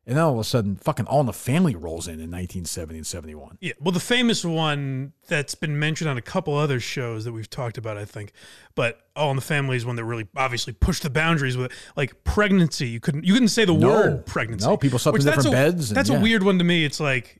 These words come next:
Speaker 2: if you're protecting the kids or whatever, any
Speaker 1: Right.
Speaker 2: child that has a younger sibling, what
Speaker 1: Right.
Speaker 2: did they think was happening? Like,
Speaker 1: Right.
Speaker 2: I ne-, that I never understood.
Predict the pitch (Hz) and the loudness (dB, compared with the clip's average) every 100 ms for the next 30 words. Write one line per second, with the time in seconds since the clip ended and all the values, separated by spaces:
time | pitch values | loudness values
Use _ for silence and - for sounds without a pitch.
0 | _ 156 151 156 160 170 135 120 - 160 | _ -10 -8 -6 -4 -2 -2 -4 -4 -2
1 | 139 123 110 107 104 - - 175 156 - | -2 -2 -4 -6 -8 -12 -4 -2 -2 -4
2 | - 170 160 143 135 120 127 135 127 117 | -2 0 0 -2 -4 -4 -4 -2 -2 -4
3 | 104 - - 156 101 101 123 131 131 139 | -6 -6 -4 -4 -6 -8 -4 -2 -2 -2
4 | 131 110 139 127 139 151 143 95 165 202 | -6 -4 -6 -6 -6 -4 -4 -2 0 2
5 | 185 220 254 190 170 175 190 160 135 123 | 2 2 2 2 2 2 2 2 0 -2
6 | 127 113 - - 107 101 | -6 -8 -8 -10 -14 -18